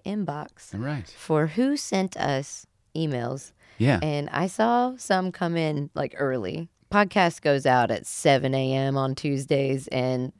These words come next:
Speaker 1: there were people in there at, like, eight, nine A M, ready to get their keys
Speaker 2: Well, yeah, 'cause there's
Speaker 1: from
Speaker 2: only
Speaker 1: their s-,
Speaker 2: eight.
Speaker 1: the skis.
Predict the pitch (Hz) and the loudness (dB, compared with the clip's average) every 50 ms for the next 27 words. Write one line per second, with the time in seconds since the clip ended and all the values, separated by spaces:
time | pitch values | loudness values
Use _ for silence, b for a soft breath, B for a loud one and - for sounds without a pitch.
0 | _ - 143 147 147 143 139 - - 165 156 - - 135 131 131 131 - - 139 | _ -2 0 2 2 2 0 0 -2 -4 -4 -2 0 2 2 2 2 0 0 0
1 | 135 131 127 131 127 123 127 123 - - 131 - 135 131 127 120 - 90 - _ | 0 0 0 0 0 0 0 0 0 0 0 2 0 0 0 -2 -4 -8 -16 _
2 | _ _ _ _ _ _ _ _ _ - 139 139 143 - - 147 139 131 135 135 | _ _ _ _ _ _ _ _ _ -4 -4 -2 -2 -2 -4 -2 -2 -2 -2 -2
3 | 131 131 135 135 131 131 127 131 131 143 135 131 139 135 139 123 - 127 123 - | -2 0 0 0 0 0 0 0 0 0 0 0 -2 -4 -6 -6 -6 -10 -10 -10
4 | - 135 127 - - - - 90 87 110 127 151 131 131 104 101 120 156 196 - | -10 -10 -8 -8 -8 -4 -2 2 4 6 6 4 4 2 2 4 4 4 2 2
5 | - 127 120 151 175 160 147 156 202 233 254 269 233 - - - 214 269 277 - | -2 -2 0 2 6 8 8 8 8 8 6 4 4 6 8 10 10 10 8 6
6 | 156 143 - - - - 190 156 131 127 - 127 131 - - | 2 0 0 0 2 2 2 2 2 0 -2 -6 -8 -8 -12